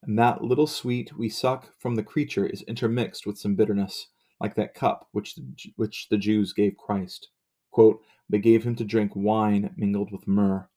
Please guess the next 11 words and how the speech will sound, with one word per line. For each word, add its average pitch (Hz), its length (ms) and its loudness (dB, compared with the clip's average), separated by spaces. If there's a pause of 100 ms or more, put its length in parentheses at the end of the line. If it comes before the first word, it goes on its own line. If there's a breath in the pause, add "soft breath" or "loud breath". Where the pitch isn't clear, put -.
(500)
Mark 104 180 -2
fifteen 101 380 -4
twenty-three. 98 600 -4 (680 soft breath)
"And 117 180 0
this 123 260 2
imperfect 147 580 -2
sweet 98 420 -2 (380)
will 113 80 0
not 113 280 2
last 95 300 -6
long. 107 440 2